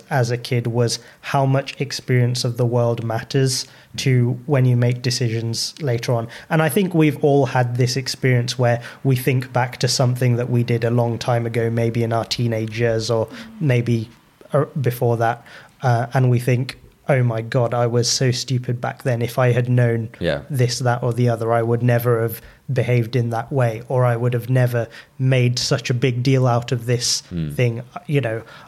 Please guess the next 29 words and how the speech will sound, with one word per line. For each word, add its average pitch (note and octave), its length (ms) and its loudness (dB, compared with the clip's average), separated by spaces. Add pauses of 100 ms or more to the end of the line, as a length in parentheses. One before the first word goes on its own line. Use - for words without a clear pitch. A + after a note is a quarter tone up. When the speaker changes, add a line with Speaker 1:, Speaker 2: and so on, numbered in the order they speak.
(200)
Speaker 1:
uh, A#2+ 180 0
maybe A#2+ 540 0 (300)
this B2 320 0
five-year-old A#2 760 2
boy A2+ 220 2
didn't A#2+ 240 -2
invite A#2+ 400 -2
me B2 120 0
to C3 140 -2
his A#2+ 140 0
birthday B2 480 -4
party C3+ 360 -4
and A#2+ 100 2
I A#2 100 -2
got B2 240 -6
really B2 360 2
upset - 400 -4
by C3+ 200 2
that. B2 180 2
Speaker 2:
<laughs> B2 60 4
Speaker 1:
And, C3 240 2 (300)
and B2+ 340 2 (200)
to D#3 100 0
just C#3 260 0
look D3 260 -2
back B2+ 280 0
on C3 120 2
it C3+ 120 0
with C3 420 0